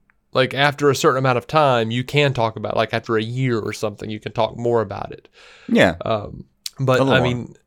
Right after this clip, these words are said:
Speaker 1: like I
Speaker 2: It,
Speaker 1: said, I think the Snyder's
Speaker 2: it's unclear to
Speaker 1: were
Speaker 2: us whether he's decided that he's got a line for himself or whether that may be up and he just doesn't, I don't,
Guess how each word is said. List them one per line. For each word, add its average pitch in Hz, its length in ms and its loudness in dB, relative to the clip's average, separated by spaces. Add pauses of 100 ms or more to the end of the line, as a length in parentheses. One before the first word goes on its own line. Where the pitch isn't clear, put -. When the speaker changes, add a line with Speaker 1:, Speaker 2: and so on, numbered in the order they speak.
(400)
Speaker 1:
like 175 120 6
I 175 40 8
Speaker 2:
It, 165 40 4
Speaker 1:
said, 143 240 4
I 123 240 0
think 151 280 -2
the 143 100 -4
Snyder's 147 300 4
Speaker 2:
it's 127 80 -2
unclear 160 300 6
to 151 40 6
Speaker 1:
were 135 60 6
Speaker 2:
us 139 200 6
whether 117 280 6
he's 110 240 0
decided 107 640 4
that 101 240 0
he's 101 160 -2
got 101 160 6
a 101 40 4
line 98 260 4
for 98 100 -2
himself 95 480 2
or 87 80 0
whether 87 220 2
that 80 160 0
may 85 100 -2
be 82 160 -2
up 82 240 0
and 82 140 -4
he 82 60 -6
just 82 140 -8
doesn't, - 380 -6
I 87 120 -6
don't, 69 140 -10